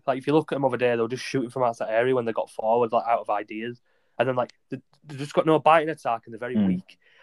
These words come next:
Speaker 1: And I don't know if you picked up on this, but it wound me up. Tim Krul,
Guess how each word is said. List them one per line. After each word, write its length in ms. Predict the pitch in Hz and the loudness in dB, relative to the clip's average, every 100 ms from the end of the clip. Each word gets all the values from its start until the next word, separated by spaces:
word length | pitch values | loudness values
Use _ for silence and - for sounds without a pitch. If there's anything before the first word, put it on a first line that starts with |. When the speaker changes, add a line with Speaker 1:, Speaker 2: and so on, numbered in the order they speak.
| - | -2
Speaker 1:
And 120 | 139 _ _ - | -2 _ _ 2
I 80 | |
don't 120 | 180 226 | 4 4
know 60 | |
if 80 | 220 | 4
you 120 | 226 | 2
picked 220 | 220 175 | 2 -2
up 100 | 196 | 0
on 80 | 175 | 0
this, 180 | 160 139 | 0 -2
but 120 | 131 | -4
it 60 | 123 | 2
wound 240 | 156 160 | 2 2
me 80 | 131 | -2
up. 180 | 123 110 _ _ _ _ | -6 -6 _ _ _ _
Tim 200 | - 196 | -4 -4
Krul, 400 | 190 202 175 139 | -2 4 4 4